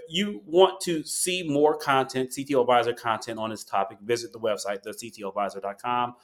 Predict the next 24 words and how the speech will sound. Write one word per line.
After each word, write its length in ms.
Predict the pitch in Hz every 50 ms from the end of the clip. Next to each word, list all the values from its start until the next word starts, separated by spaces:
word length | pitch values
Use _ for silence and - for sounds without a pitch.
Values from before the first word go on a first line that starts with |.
| _ _ _ _ _ _ _ _ _ _ _ _ _
and 260 | 135 135 131 131 127 127
you'll 280 | 135 139 131 127 -
find 500 | - 143 135 131 131 127 123 120 113 - -
both 380 | 110 101 123 135 139 139 139 -
the 60 | 123
video 340 | 117 131 135 131 123 127 123
that 120 | 120 113
I 120 | 113 107 104
talked 300 | - - 123 117 113 107
about 220 | 101 107 107 107
I 140 | 104 101 101
B 120 | 104 123
M 120 | 135 135 127
Cloud 520 | - 135 131 123 120 120 120 117 - -
and 240 | 123 113 113 107 101
the 100 | 113 -
content 500 | - - 127 120 117 113 - 123 113 -
that 160 | 113 107 95
we 120 | 104 107 107
created 460 | 107 - - 107 104 101 98 104 101 - - 113
at 120 | 113 101 -
our 240 | 104 113 113 120 117 - _ _
virtual 300 | - 117 107 208 107 104
event. 260 | 98 92 - - -